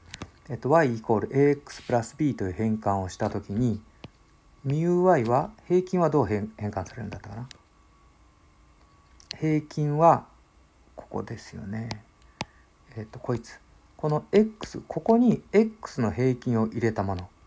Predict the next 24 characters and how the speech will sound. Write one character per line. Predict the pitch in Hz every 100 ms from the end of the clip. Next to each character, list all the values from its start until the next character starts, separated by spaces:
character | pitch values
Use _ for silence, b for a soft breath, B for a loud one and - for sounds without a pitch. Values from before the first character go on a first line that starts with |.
| -
て | 185
い |
う | 185
の | 175
が | 196 135 - b - _ -
Y | 131 120
の | 117
平 | 117 107
均 | 104 98
に | 92
な | 90
る |
ん | 80
で | -
し |
た。 | - - - _ _ - -
こ | -
う | 110
い |
う |
こ | 107
と | 80
で |
す。 | 90